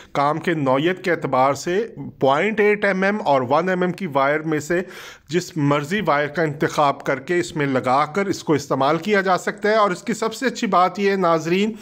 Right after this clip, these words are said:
कि दूसरे गैसलेस मिग welding प्लांट की निस्बत इसमें आप ना सिर्फ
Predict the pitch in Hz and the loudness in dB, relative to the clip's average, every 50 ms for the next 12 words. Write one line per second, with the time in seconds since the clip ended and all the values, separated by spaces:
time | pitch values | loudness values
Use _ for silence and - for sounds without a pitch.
0 | - - - - - - - - - 180 147 127 147 165 180 - - 226 262 294 | -14 -14 -12 -12 -12 -12 -10 -4 -2 -2 0 2 2 0 0 0 -2 -2 -2 -2
1 | 240 220 214 214 - - 240 226 214 220 202 196 196 185 175 175 170 175 180 190 | 2 2 2 2 2 2 0 0 0 0 -2 -2 -2 0 0 0 2 2 0 -2
2 | 180 - 175 160 156 165 175 165 - 180 165 160 151 - - 170 - - - - | -2 0 2 2 4 2 2 0 -2 -2 -2 -2 -4 -4 -2 -2 -2 -2 -2 -4
3 | - - - - - - - - 170 165 - - 208 208 208 175 160 170 180 180 | -12 -16 -16 -16 -16 -14 -6 -4 -4 -2 -2 -2 -2 0 2 2 4 4 2 2
4 | 180 165 143 147 165 202 208 214 254 240 214 220 | 0 0 0 0 2 0 0 -2 -2 -4 -4 -4